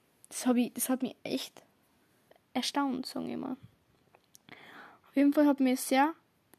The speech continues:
gewundert, sag ich einfach mal, und da hab ich einfach nur, also bei den Videos ist einfach mal ein Lied dabei von,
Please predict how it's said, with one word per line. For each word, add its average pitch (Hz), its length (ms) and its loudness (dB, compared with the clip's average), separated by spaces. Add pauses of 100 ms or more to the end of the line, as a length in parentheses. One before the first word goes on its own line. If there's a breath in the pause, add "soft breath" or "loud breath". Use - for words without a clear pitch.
(140)
gewundert, 262 460 6
sag 240 160 2
ich 233 60 4
einfach 262 220 2
mal, 330 160 4
und 330 580 2 (2000 soft breath)
da 277 100 4
hab 302 80 10
ich 311 60 8
einfach 302 140 4
nur, 247 400 4 (240)
also 240 200 2
bei 247 100 2
den 247 120 4
Videos 269 280 6
ist - 120 -2
einfach 254 180 2
mal 226 240 4
ein 226 60 4
Lied 285 220 4
dabei 226 200 2
von, 226 380 -4